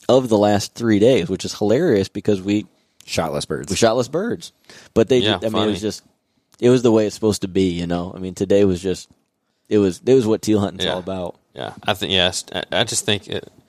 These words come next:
Speaker 3: you know, not to beat a dead horse, but just, like, seeing 'em decoy, like, decoy like that, it's just,
Speaker 1: <laughs>
Speaker 3: it's just so fulfilling, right? So
Speaker 1: Yeah.
Speaker 3: when everything comes together, it felt like we did our due diligence. We got, um,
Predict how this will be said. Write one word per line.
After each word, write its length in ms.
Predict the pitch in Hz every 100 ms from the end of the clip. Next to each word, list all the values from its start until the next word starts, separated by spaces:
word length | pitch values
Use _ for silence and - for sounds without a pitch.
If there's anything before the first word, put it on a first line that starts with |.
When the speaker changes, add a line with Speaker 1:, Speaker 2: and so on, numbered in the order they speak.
| _ _ _ -
Speaker 3:
you 80 | 98
know, 100 | 95
not 160 | 98
to 60 | -
beat 140 | 98 87
a 40 |
dead 220 | 87 82
horse, 240 | 92 78 -
but 160 | 73
just, 180 | 98 -
like, 140 | 107 95
seeing 300 | - 113 110
'em 120 | 95
decoy, 360 | 101 92 90 69
like, 200 | 80 147 - -
decoy 320 | - 131 - 92
like 200 | 92 -
that, 240 | 95 95
it's 140 | 123 139
just, 340 | - 139 110 - -
Speaker 1:
<laughs> 220 | - -
Speaker 3:
it's 140 | 110 -
just 160 | 110
so 140 | - 110
fulfilling, 560 | - 98 101 101 90
right? 320 | 87 87 90 -
So 340 | 95 90 90 -
Speaker 1:
Yeah. 180 | - - - -
Speaker 3:
when 160 | 113
everything 280 | 120 117 113
comes 240 | 104 107 98
together, 320 | 95 90 80
it 40 |
felt 180 | - 98
like 180 | 95 92
we 80 | 95
did 300 | 95 90 92 -
our 140 | 92
due 160 | 92 92
diligence. 580 | 95 90 87 87 87 -
We 80 | 90
got, 340 | 90 85 - _ _ _ _ _ -
um, 400 | 85 85 82